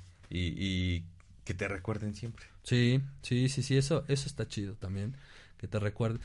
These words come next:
Speaker 2: Se oye, se oye romántico y así, que te
Speaker 1: <laughs>
Speaker 2: recuerde, pero la neta, o sea, siempre trata de hacer las cosas para que la gente, pues, piense en ti,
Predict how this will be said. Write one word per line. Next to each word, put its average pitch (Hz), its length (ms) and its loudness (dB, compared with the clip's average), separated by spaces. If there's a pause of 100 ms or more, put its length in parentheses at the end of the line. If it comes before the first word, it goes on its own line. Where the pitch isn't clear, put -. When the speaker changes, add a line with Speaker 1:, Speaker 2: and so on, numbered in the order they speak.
(160)
Speaker 2:
Se - 140 6
oye, 147 240 10
se - 100 10
oye 175 140 12
romántico 135 680 10
y 110 60 6
así, 127 220 4
que 139 120 12
te 165 120 12
Speaker 1:
<laughs> - 0 -
Speaker 2:
recuerde, 143 400 10
pero 196 140 10
la 262 140 10
neta, 247 400 8
o 143 40 10
sea, 165 140 8
siempre 233 320 6
trata 220 300 2
de 170 100 2
hacer 185 220 0
las 180 160 0
cosas 185 480 0 (360)
para 143 220 4
que 165 80 8
la 156 120 8
gente, 185 300 0
pues, - 200 -6
piense 165 520 2
en 139 120 4
ti, 196 280 0